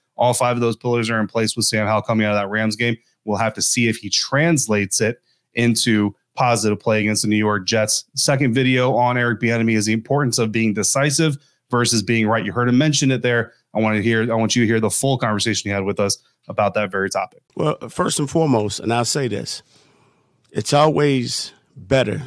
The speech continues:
Speaker 2: to be decisive than to be right. 'Cause if you're decisive with the football, guess what? Your chances are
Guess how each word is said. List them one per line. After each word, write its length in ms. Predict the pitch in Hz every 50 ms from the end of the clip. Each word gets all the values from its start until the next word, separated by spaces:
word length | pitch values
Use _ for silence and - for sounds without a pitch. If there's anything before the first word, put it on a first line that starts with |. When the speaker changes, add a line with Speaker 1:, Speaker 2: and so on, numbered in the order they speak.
| 123 -
Speaker 2:
to 80 | - 107
be 140 | 110 120
decisive 800 | 107 - 98 - - - 113 104 98 - - - 78 - - - - _ _ _ _ _ -
than 120 | - 117 107
to 80 | 104
be 120 | 95 107 101
right. 360 | - - - - _ - - _ _ _ _ _ _ _ _ _ _ _ _ _ _ _ _ _ _ _ -
'Cause 120 | - 117
if 100 | 117 101
you're 100 | 117 123
decisive 500 | 101 113 107 - 143 143 147 139 - 135
with 120 | 131 143 -
the 60 | 139
football, 520 | - - 147 139 - 143 143 143 143 139 123
guess 260 | - 120 120 - -
what? 200 | 117 98 - - _ _ _ _ _ _ _ -
Your 120 | 104 107
chances 500 | - - - 139 139 139 135 - 131 123
are 300 | 135 135 135 135 127 -